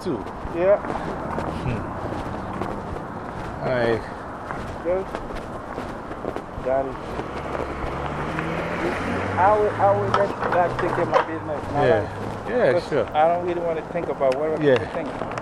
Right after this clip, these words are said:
Speaker 1: Oh, no, no, no.
Speaker 2: I think we can go, though. It's still fun.
Speaker 1: You sure? I don't want, I don't want some crazy drunkard
Speaker 2: Uh,
Speaker 1: to
Speaker 2: California
Speaker 1: knock
Speaker 2: is
Speaker 1: me
Speaker 2: more
Speaker 1: out.
Speaker 2: worse.
Speaker 1: <laughs>
Speaker 2: Cali-,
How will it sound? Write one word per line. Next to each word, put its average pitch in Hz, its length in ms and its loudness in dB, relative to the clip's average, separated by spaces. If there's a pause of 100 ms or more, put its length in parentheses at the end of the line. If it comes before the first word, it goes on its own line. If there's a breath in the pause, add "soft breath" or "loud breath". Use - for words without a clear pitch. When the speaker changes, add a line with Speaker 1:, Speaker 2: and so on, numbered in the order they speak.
(120)
Speaker 1:
Oh, 233 200 10
no, 175 160 2
no, 139 140 2
no. 117 160 0
Speaker 2:
I - 40 0
think 185 180 6
we 180 80 8
can 175 240 2
go, 151 120 6
though. 127 200 4
It's 139 120 -2
still 147 220 2
fun. - 720 0
Speaker 1:
You 185 80 8
sure? 190 340 8 (2750)
I 156 160 6
don't 160 180 6
want, - 720 2
I 143 40 8
don't 160 200 6
want 151 180 4
some 131 240 0
crazy 147 540 4
drunkard 139 540 2 (920)
Speaker 2:
Uh, 135 140 6
Speaker 1:
to 131 60 0 (200)
Speaker 2:
California 143 360 6
Speaker 1:
knock 165 100 0
Speaker 2:
is - 20 0
Speaker 1:
me 135 120 0
Speaker 2:
more 143 180 6
Speaker 1:
out. 113 80 0
Speaker 2:
worse. - 320 4 (420)
Speaker 1:
<laughs> 120 480 -2
Speaker 2:
Cali-, 156 320 6